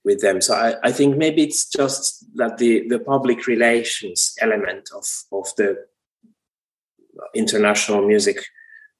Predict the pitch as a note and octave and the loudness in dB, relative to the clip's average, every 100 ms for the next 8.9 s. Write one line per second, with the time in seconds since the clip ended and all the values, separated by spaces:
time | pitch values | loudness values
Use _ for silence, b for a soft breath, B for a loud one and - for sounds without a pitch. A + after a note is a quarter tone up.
0 | _ _ _ _ - A2+ - - A2 G2+ | _ _ _ _ -2 0 0 -2 -2 -2
1 | G2 G#2 - - G#2 G#2 G2+ G2+ - F#2 | 0 0 0 0 2 2 0 -4 -6 -4
2 | G2+ - G#2 G2+ G2+ _ _ _ A2+ A2 | -2 0 0 -2 -4 _ _ _ -2 0
3 | G#2+ G#2 F#2 F2+ - - - b b _ | 4 4 2 2 0 -4 -16 b b _
4 | _ _ _ _ - G2+ F#2 - A#2 G#2 | _ _ _ _ -12 -8 -4 0 0 0
5 | A2 F#2+ - G2+ F#2+ G2 - - _ _ | -2 -6 -6 -6 -4 -6 -10 -16 _ _
6 | _ _ _ _ _ _ _ _ _ _ | _ _ _ _ _ _ _ _ _ _
7 | _ - - B2+ B2 A2+ G2+ F#2 G2 - | _ -2 0 2 0 0 0 -2 -6 -6
8 | - - - F#2 - - G2+ F#2+ - | -2 -2 -4 -10 -12 -10 -8 -8 -10